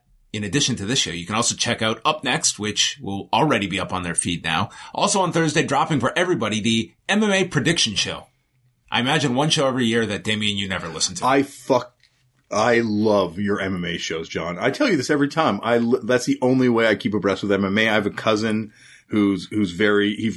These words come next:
Speaker 2: he trains at TriStar in Montreal and, like, uh, is that what it's called? TriStar?
Speaker 1: Yeah.
Speaker 2: Okay.
Speaker 1: Yep.
Speaker 2: Um, and he's, he's a huge fan. And the only way I can keep in, in, you know, abreast of it enough to converse with him is through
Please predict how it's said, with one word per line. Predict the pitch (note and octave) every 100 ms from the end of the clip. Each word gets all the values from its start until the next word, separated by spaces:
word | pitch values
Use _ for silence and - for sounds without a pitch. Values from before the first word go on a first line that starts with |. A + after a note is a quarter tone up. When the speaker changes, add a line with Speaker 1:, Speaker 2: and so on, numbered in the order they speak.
| - G#2+
Speaker 2:
he |
trains | G#2+ A#2+ G2
at | F#2+
TriStar | - A#2 A#2+ D#3 D3 D3 D3+
in | C#3+
Montreal | C#3 C3+ C#3+ C3+ C#3 C3+
and, | A2 G2+
like, | F#2+ F2 -
uh, | F2+ F2+
is | F#2
that | C#3
what |
it's | D3
called? | D#3+ D#3+
TriStar? | D#3+ D3 G3 A#3
Speaker 1:
Yeah. | -
Speaker 2:
Okay. | A#2+ A2+
Speaker 1:
Yep. | - - - -
Speaker 2:
Um, | A2 G#2+ G2+ -
and | G2+
he's, | G#2+ G#2 F2+
he's | A2 F#2+
a | G2
huge | - A#2+ G#2
fan. | A2+ G#2+ G#2+
And | G2+
the | G#2
only | A#2+ B2+ B2
way | A#2
I | G2+
can | G2+
keep | G#2 F#2
in, | G2 F2 _ _
in, | G#2+ F#2+ G2 - -
you | A2+
know, | F#2 E2 -
abreast | G#2+ A2+ G#2 -
of | A#2 G#2
it | G#2 -
enough | G2 G2
to | G2+ F2+ F2+
converse | G#2+ G2 A2 A2+
with | F#2+
him | F#2+
is | E2+ F2
through | - G#2 G2 F#2